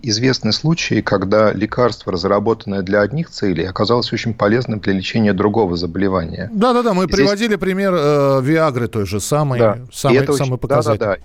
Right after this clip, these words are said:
Speaker 1: И, и это очень важно, потому что то лекарство, которое уже получило одобрение различных регуляторных органов,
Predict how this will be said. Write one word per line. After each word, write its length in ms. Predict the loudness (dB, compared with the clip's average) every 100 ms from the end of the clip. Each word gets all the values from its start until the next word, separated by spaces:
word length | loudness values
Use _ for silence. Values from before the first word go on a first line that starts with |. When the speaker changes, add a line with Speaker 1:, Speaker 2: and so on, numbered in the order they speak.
| -6
Speaker 1:
И, 80 | -4
и 260 | 0 0
это 260 | 0 -2 0
очень 300 | -2 -2 0
важно, 340 | 0 0 -2
потому 360 | -4 -2 0 0
что 280 | 0 0 -2
то 220 | 0 0
лекарство, 480 | 0 -2 -6 -6 -4
которое 320 | -2 0 2
уже 220 | 2 -2
получило 500 | -2 -4 -2 2 2
одобрение 560 | 4 2 2 0 2 0
различных 480 | 0 -2 -6 -6
регуляторных 640 | 0 2 2 0 -2 -4 -2
органов, 460 | -2 -2 -6 -10